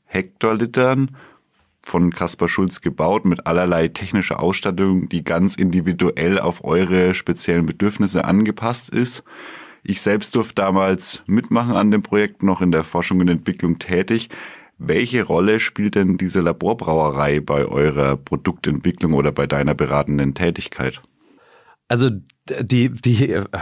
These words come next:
Speaker 2: ich sag jetzt mal, die, die Kraftbierbrauerei oder die Braumanufaktur ist aus unserem Alltag nimmer wegzudenken. Ähm, aus verschiedenen Gründen. Einmal, ähm,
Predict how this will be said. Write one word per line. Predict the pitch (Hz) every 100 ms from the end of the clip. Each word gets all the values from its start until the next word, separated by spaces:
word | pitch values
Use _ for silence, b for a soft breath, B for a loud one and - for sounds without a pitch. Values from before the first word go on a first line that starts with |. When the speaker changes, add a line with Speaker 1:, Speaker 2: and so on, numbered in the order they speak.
| -
Speaker 2:
ich | - 92
sag | 117
jetzt | 101
mal, | 113
die, | 98 104 104
die | 104 95 -
Kraftbierbrauerei | - 92 127 - 135 107 110 110 113 107 107 110 -
oder | 95 90
die | 85 87
Braumanufaktur | 80 101 117 110 92 101 - 117
ist | 120 - B B B
aus | 104 98 - -
unserem | - 143 127 120
Alltag | 113 135 131 110
nimmer | 120 120 98
wegzudenken. | 107 - 92 85 78 _ B B B
Ähm, | - 110 113
aus | 107 110
verschiedenen | - 110 127 160 160 151 123
Gründen. | 127 143 139 120
Einmal, | 95 101 131 139 120 113 -
ähm, | 127 117 117 117